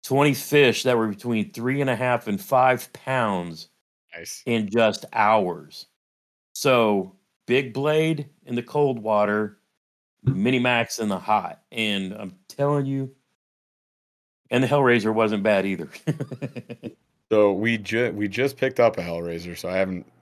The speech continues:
Speaker 2: had a chance to fish it. We'll have to wait till
Speaker 1: That
Speaker 2: next
Speaker 1: is the
Speaker 2: year now.
Speaker 1: weirdest.
Speaker 2: It
Speaker 1: You,
Speaker 2: is.
Speaker 1: you,
Speaker 2: It's so, it's like, what
Speaker 1: when,
Speaker 2: are
Speaker 1: when you,
Speaker 2: you?
Speaker 1: when, when you make a cast and you reel it in, you're gonna be like, "Oh." And then you're gonna be
Speaker 2: Exact-,
Speaker 1: like,
Speaker 2: uh,
Speaker 1: "Okay." You're gonna be like,
Speaker 2: people
Speaker 1: "I get
Speaker 2: keep,
Speaker 1: it."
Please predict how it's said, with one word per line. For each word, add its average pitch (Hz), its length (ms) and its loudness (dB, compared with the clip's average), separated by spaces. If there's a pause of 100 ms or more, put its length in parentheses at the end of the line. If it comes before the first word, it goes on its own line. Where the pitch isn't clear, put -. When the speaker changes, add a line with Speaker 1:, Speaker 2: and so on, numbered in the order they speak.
(120)
Speaker 2:
had 98 180 -4
a 90 60 -6
chance 90 300 -8
to 87 40 -20
fish 87 240 -8
it. 85 100 -10
We'll 85 200 -12
have 87 180 -8
to 87 100 -16
wait 85 220 -8
till 87 120 -10
Speaker 1:
That 117 160 2
Speaker 2:
next 113 80 -6
Speaker 1:
is 107 60 -2
the 110 100 0
Speaker 2:
year 101 60 0
now. 107 60 2
Speaker 1:
weirdest. 127 680 2 (520)
Speaker 2:
It 156 120 -8
Speaker 1:
You, 175 80 -2
Speaker 2:
is. 123 280 -2
Speaker 1:
you, 113 80 -4
Speaker 2:
It's 110 100 -8
so, 147 280 -4
it's 131 280 -6
like, 131 140 0
what 131 220 -2
Speaker 1:
when, - 20 0
Speaker 2:
are 131 120 0
Speaker 1:
when 151 140 4
you, 151 60 0
Speaker 2:
you? - 100 -8
Speaker 1:
when, 165 240 0
when 175 140 6
you 170 120 2
make 190 200 2
a 196 60 0
cast 180 360 2
and 147 100 -2
you 127 120 0
reel 156 220 2
it 156 100 2
in, 160 340 0 (580)
you're 127 140 2
gonna 127 140 0
be 120 80 4
like, 98 320 0
"Oh." 95 320 0 (560)
And 113 160 -2
then 120 80 6
you're 117 100 4
gonna 110 140 6
be 110 120 6
Speaker 2:
Exact-, 104 60 4
Speaker 1:
like, 110 100 4
Speaker 2:
uh, - 40 2
Speaker 1:
"Okay." - 120 -8 (680)
You're 127 120 -4
gonna 165 120 0
be 151 60 2
like, 147 80 6
Speaker 2:
people 170 100 6
Speaker 1:
"I 127 60 4
get 123 220 4
Speaker 2:
keep, 120 80 -2
Speaker 1:
it." - 20 -14